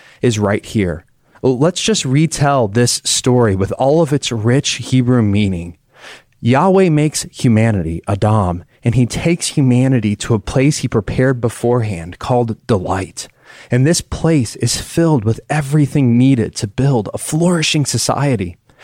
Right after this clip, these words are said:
And humanity's call is to serve this society and to protect this society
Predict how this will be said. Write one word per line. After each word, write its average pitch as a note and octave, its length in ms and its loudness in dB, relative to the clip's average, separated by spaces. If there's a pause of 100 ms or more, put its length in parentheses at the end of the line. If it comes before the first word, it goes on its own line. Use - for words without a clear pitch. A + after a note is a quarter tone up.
(180)
And B2+ 120 2
humanity's E3+ 440 2
call D3+ 340 0 (180)
is D3 140 0
to C#3 120 -2
serve F#3+ 480 0
this C3+ 140 0
society F#2 540 -2
and A#2+ 100 0
to D3+ 80 -2
protect E3 640 -2
this C#3+ 160 0
society G2 680 -2